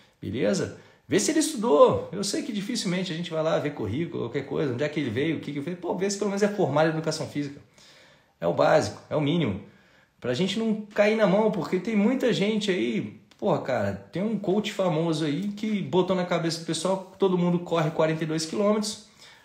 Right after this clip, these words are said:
Foram lá correr a semana passada, um morreu logo após a corrida. É, ele morreu, morreu.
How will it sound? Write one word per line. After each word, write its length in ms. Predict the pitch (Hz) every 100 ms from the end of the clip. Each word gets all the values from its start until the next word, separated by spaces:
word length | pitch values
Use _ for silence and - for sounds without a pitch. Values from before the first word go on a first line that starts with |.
| _
Foram 240 | - 240 220
lá 100 | 208
correr 320 | 208 190 208
a 40 |
semana 300 | 214 202 208
passada, 800 | 208 196 - 190 202 220 214 - - -
um 140 | 220
morreu 420 | 233 165 180 185 - - _ -
logo 220 | 180 165
após 240 | 160 156
a 60 | 156
corrida. 360 | 160 123 117 - - _ _ _ _ _ _ _ _ _ _ _ _ _ _ -
É, 160 | 202 175 - _ _ -
ele 120 | 247
morreu, 380 | 311 240 247 - - 226
morreu. 260 | 208 202